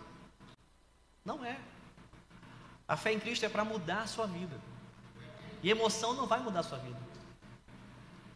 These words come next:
É para mudar radicalmente a sua forma de pensar, de falar, de ser, de olhar para as pessoas, se comunicar com elas e mudar completamente sua forma de relacionar-se com Deus.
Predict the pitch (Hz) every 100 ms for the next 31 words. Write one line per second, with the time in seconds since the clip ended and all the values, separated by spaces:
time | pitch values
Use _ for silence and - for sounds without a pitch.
0 | - - 147 240 247 180 220 247 262 -
1 | 240 202 214 247 214 214 214 220 220 196
2 | 202 214 196 214 214 202 180 - 196 202
3 | 208 180 175 - 208 208 - - - -
4 | - 165 196 214 - - 196 - 220 208
5 | - 196 196 196 208 208 208 202 214 214
6 | 190 226 220 214 196 196 214 208 185 190
7 | 185 240 254 202 220 - 202 214 220 196
8 | 196 196 196 202 214 - 214 175 175 196
9 | 135